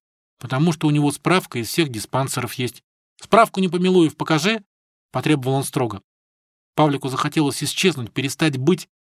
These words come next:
или как вариант потушить свет и залезть обратно под одеяло. Он уже страшно жалел, что привязался к этим глумливым гуманитариям со своими ненужными вопросами, но сыроеду неожиданно понравилось новое развлечение.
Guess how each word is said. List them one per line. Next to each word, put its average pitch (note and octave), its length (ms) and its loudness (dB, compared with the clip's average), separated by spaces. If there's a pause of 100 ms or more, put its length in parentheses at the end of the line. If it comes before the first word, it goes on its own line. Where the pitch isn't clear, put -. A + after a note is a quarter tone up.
(380)
или C#3+ 180 2
как D#3 200 -4
вариант D#3 440 0
потушить - 460 -4
свет E3+ 380 2
и B2 40 -8
залезть C#3+ 360 0
обратно C#3 420 -2
под C3 160 -6
одеяло. D3+ 480 0 (520)
Он D3 120 2
уже E3+ 140 2
страшно G3+ 440 2
жалел, G3 320 2
что - 160 -4
привязался D#3+ 540 2
к E3 60 0
этим D3 320 0
глумливым D#3+ 640 4
гуманитариям D3+ 720 2
со C#3 100 -8
своими D#3 340 2
ненужными D3+ 560 2
вопросами, D3 640 -2 (480)
но G#3 160 4
сыроеду A3 520 2
неожиданно G3 460 2
понравилось F3 640 2
новое D3+ 300 2
развлечение. A#2+ 600 -6